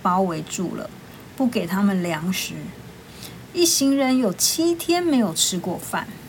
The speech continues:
孔子有一个善于经商的学生叫子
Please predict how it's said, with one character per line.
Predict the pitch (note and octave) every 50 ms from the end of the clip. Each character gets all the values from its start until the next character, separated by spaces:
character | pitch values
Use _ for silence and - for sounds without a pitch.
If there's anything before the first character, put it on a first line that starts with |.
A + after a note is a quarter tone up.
| - - - - - - - - - - - - - - - - - - - -
孔 | - G3+ G3 G#3+ A3+
子 | G#3+ B3 A#3 A3
有 | G#3 G3 F#3+ F#3 F#3+
一 | G3+
个 | G3+ G#3+ G3+
善 | G3 G3 - D4+ C#4 C4
于 | A3+ G#3 G#3 G#3
经 | G#3 - C4+ C#4 C#4+ C#4+
商 | C#4 - D4 D4 C#4+
的 | C4 A3
学 | - - - F3+ E3+ F3+
生 | F3 - G3+ F#3+ F#3 G3+ G#3
叫 | - - G#3+ G#3
子 | G#3 - - F3+ E3